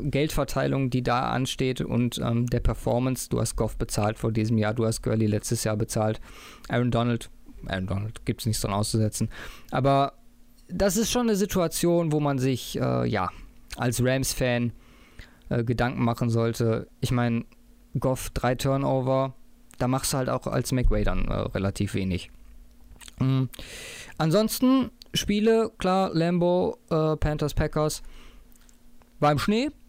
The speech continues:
war meiner Meinung nach, äh, ein sehr ordentliches Spiel. Die Packers, ähm,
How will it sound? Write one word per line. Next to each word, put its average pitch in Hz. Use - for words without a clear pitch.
war 156
meiner 180
Meinung 170
nach, 160
äh, 147
ein 139
sehr 208
ordentliches 214
Spiel. 180
Die 139
Packers, 175
ähm, 160